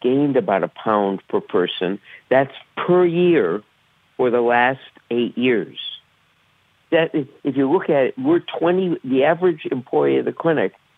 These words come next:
unbelievably, looking at their body mass index drawn from medical records, not, not some self-reported data. This is medical record data from,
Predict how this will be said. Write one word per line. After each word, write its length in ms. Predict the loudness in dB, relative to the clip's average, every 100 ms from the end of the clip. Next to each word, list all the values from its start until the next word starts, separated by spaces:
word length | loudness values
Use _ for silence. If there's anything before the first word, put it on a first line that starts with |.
| _ -2
unbelievably, 1160 | 0 2 2 0 -2 -4 0 0 0 -2 -2 -2
looking 420 | -2 -2 0 0
at 120 | 0
their 120 | -2
body 340 | 2 2 2 2
mass 240 | 2 0 0
index 380 | 0 2 0 -2 -4
drawn 400 | 2 4 2 0
from 260 | -4 -4 -8 _ _ -6
medical 560 | -2 0 0 0 0
records, 480 | 2 0 0 -6 -6 -6
not, 320 | -2 -2 -4 _ -20 _ _
not 220 | -4 -4 -4
some 140 | -6 -6 0
self-reported 800 | -2 0 -6 -4 -2 -2 0
data. 300 | 0 0 0
This 140 | -2 -6
is 180 | -6 -2
medical 420 | 0 2 2 0
record 420 | 2 0 -2 -2 0
data 360 | 0 0 -2 -4 _ _ _ 0
from, 440 | 2 2 -2